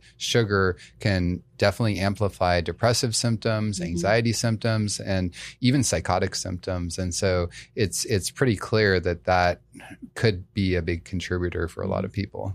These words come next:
Speaker 2: Yeah, definitely.
Speaker 1: And like you mentioned, you know, the caffeine piece, it's like a lot of us are like, "Oh yeah, I'll drink,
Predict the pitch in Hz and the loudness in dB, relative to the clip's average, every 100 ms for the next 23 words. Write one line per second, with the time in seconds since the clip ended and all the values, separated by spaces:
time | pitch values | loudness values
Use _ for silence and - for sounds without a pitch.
0 | - 180 208 190 - 180 214 180 180 180 | -10 -12 -12 -14 -14 -14 -10 -12 -12 -16
1 | - _ _ - - - - - 107 107 | -20 _ _ -16 -14 -16 -16 -2 2 4
2 | 98 104 98 107 - 92 87 90 90 - | 2 2 4 2 2 0 2 2 0 0
3 | 101 92 113 127 123 - 92 92 87 - | 2 2 2 0 0 0 2 2 2 0
4 | 92 - 98 87 90 101 175 110 95 98 | -2 2 2 2 2 4 4 4 2 0
5 | 87 87 196 202 208 131 113 135 | 0 0 -2 0 0 0 0 -2